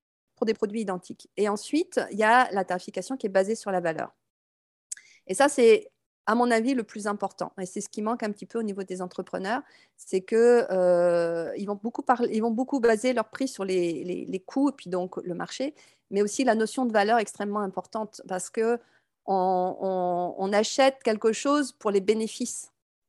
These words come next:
de, de cette, de, de ce qu'on achète. Euh, donc, on va acheter un produit, mais c'est vraiment, au-delà du produit, c'est les bénéfices qu'on va en tirer. Et donc, c'est, ça revient à,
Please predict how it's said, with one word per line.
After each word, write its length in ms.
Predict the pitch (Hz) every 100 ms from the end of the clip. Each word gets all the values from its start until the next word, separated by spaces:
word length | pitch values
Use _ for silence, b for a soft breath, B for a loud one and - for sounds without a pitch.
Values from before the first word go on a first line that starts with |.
| _ -
de, 220 | 180 180
de 140 | 175
cette, 340 | 180 - 170 -
de, 380 | 165 160 160 165
de 140 | 180
ce 100 | 170
qu'on 160 | - 175
achète. 460 | 165 - - - _ _ _ -
Euh, 400 | 170 170 170 165
donc, 200 | 180 208
on 60 | 190
va 80 | 190
acheter 220 | 190 220
un 100 | 196
produit, 480 | - 208 202 269 285
mais 80 |
c'est 140 | 208 202
vraiment, 640 | 202 214 240 262 262 - _ _ _
au-delà 340 | - 202 226 233
du 80 | 214
produit, 380 | - 202 220
c'est 160 | 277 -
les 100 | 185
bénéfices 460 | 180 208 208 - -
qu'on 120 | 208
va 100 | 190
en 80 | 185
tirer. 300 | - 165 - _ _ _ _ _
Et 100 | 180
donc, 340 | 185 240 269 - _ _ -
c'est, 380 | - 220 214 -
ça 140 | 220
revient 460 | 208 214 240 254 269
à, 380 | - 202 208 214